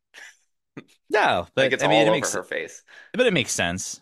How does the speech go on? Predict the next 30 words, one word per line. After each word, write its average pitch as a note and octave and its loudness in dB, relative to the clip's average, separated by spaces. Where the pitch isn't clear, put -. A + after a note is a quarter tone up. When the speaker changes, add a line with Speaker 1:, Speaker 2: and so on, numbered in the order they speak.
Speaker 2:
Like, A#2 0
Speaker 1:
It - -4
does. - -12
Speaker 2:
if B2 -8
you're C#3 0
g-, - -12
if C3 -4
you're C#3+ 4
gonna C3 2
do A2 2
it, A2 2
just F#2+ -6
rip G2+ -2
off F2+ -2
the F2 -16
Band-Aid E2 -8
and E2 -16
just, - -14
yeah. D2+ -6
Speaker 1:
Yep. A2 -4
Rip A#2+ -6
off A2+ -2
that G#2+ -2
Speaker 2:
Yep. G#2+ -2
Speaker 1:
mean A2 -8
Band-Aid. G2 -4
So, A2 2
uh, G#2 0
it, G#2+ -6
the G#2 -4